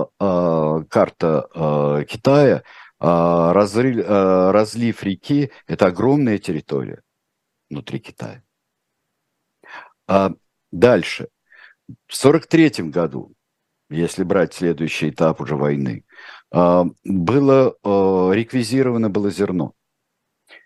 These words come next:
Это привело тоже к громадным, э, жертвам, и жертвы эти исчисляются, э, э, после реквизирования зерна. Это уже от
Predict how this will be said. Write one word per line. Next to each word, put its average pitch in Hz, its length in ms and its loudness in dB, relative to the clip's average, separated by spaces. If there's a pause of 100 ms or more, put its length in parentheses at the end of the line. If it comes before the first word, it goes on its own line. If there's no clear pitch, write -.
Это 110 200 2
привело 113 420 0
тоже 76 400 -6
к 71 40 -14
громадным, 92 800 0
э, 78 360 -2
жертвам, 107 580 0 (520)
и 190 320 0
жертвы 110 640 -2 (100)
эти 95 500 -4 (100)
исчисляются, 98 1200 -2 (560)
э, 82 720 2 (180)
э, 90 240 -2
после 95 280 -2
реквизирования 87 720 -2
зерна. 98 500 0 (480)
Это 113 480 2
уже 104 540 0
от 107 420 -2